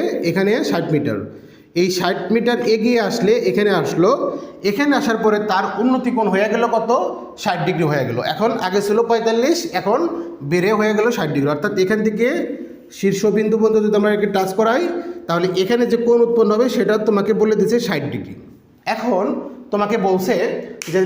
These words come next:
এই মিনারটির উচ্চতা কত সেটা বের করো। তাহলে দেখো মিনারটি জানি কোনটা ছিল, এই যে এবি ছিল মিনার, তাই না? তাহলে এই এবি মিনারটার উচ্চতাটাকে আমি ধরে নিলাম এইচ, এই এবি মিনারটার উচ্চতা ধরে নিলাম কি?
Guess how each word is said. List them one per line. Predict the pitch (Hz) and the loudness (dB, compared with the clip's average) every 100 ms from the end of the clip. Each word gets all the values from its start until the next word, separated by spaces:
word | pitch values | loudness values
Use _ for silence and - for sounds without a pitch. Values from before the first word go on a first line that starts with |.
| 190 180 | 0 -2
এই | 185 | 0
মিনারটির | 196 208 202 220 220 | 2 4 2 2 0
উচ্চতা | - 208 180 | -2 -4 -2
কত | 185 226 | 0 0
সেটা | 214 175 | 0 0
বের | 147 123 | 0 -2
করো। | 107 101 | -4 -4
তাহলে | 170 202 | -2 0
দেখো | 202 208 220 427 - - - | 0 2 0 0 -4 -8 -4
মিনারটি | 160 202 214 220 | 2 2 2 2
জানি | 226 233 | 2 2
কোনটা | 233 233 226 | 4 4 2
ছিল, | 226 233 262 370 - - - | 2 2 2 2 -4 -10 -6
এই | 185 | -4
যে | 175 170 | -4 0
এবি | 214 220 214 | 0 2 0
ছিল | 208 196 190 | 2 2 4
মিনার, | 175 139 - | 2 2 0
তাই | 240 | 0
না? | 285 - - - - | 0 -2 -8 -14 -4
তাহলে | 170 170 185 | -4 0 2
এই | 196 202 | 2 2
এবি | 208 226 | 2 2
মিনারটার | 220 208 202 226 247 320 320 - - | 2 2 0 0 0 0 -4 -8 -2
উচ্চতাটাকে | 208 208 214 208 202 | -2 0 0 0 2
আমি | 220 | 2
ধরে | 175 190 | 2 4
নিলাম | 202 208 226 | 4 2 0
এইচ, | 165 131 98 - - - - - | 0 0 -2 -8 -14 -20 -20 -10
এই | 165 170 | -8 -2
এবি | 190 202 226 | 0 0 0
মিনারটার | 208 208 220 220 | 2 2 2 0
উচ্চতা | 220 226 220 | 0 0 0
ধরে | 175 190 | 2 2
নিলাম | 220 226 220 | 4 2 0
কি? | 233 | 0